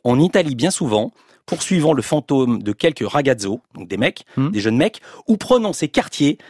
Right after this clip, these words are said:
Speaker 1: dans un château toscan de trente-deux pièces appartenant à une riche veuve.
Speaker 2: Alors,
Speaker 1: Ils
Speaker 2: c'est
Speaker 1: ont
Speaker 2: vrai.
Speaker 1: pas pu l'inventer.
Speaker 2: Ça, c'est, oui, c'est vrai dans les deux cas.
Speaker 1: Attendez, vous avez, vous êtes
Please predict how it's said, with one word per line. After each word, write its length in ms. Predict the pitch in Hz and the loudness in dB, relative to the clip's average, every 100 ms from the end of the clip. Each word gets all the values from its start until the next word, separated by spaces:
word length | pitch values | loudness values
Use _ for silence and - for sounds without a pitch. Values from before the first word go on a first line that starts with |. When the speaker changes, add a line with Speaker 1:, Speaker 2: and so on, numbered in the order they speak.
| - - | -12 -2
Speaker 1:
dans 220 | 143 160 | 2 2
un 40 | |
château 320 | - 247 170 | 2 0 0
toscan 480 | 147 - 277 - 190 | 0 0 -2 0 0
de 100 | 135 | 2
trente-deux 400 | - 262 254 196 | 2 2 4 2
pièces 340 | 175 165 208 - | 2 2 2 0
appartenant 580 | 156 - 170 175 156 202 | -4 -2 -2 0 0 0
à 100 | 151 | 0
une 120 | 139 127 | 0 0
riche 220 | 185 135 | -2 0
veuve. 320 | 123 107 80 _ _ _ _ _ - - _ 123 | 0 0 -2 _ _ _ _ _ -20 -20 _ -2
Speaker 2:
Alors, 180 | 120 - | 0 -2
Speaker 1:
Ils 160 | - 127 | -2 2
Speaker 2:
c'est 60 | |
Speaker 1:
ont 40 | 127 | 2
Speaker 2:
vrai. 80 | 127 | 2
Speaker 1:
pas 60 | |
pu 120 | 180 | 0
l'inventer. 440 | 151 117 165 170 123 | 0 2 2 0 -2
Speaker 2:
Ça, 120 | - | -2
c'est, 160 | - 120 139 | -2 -2 -2
oui, 160 | 107 | -4
c'est 140 | - 123 | -2 0
vrai 160 | 127 | 0
dans 80 | 117 | -2
les 80 | 110 | -4
deux 80 | 117 | 0
cas. 160 | 220 - - - | -2 -2 -12 -6
Speaker 1:
Attendez, 240 | 104 110 | -2 0
vous 140 | 101 | 0
avez, 160 | 107 - - | -2 -2 -4
vous 100 | |
êtes 100 | 107 | -4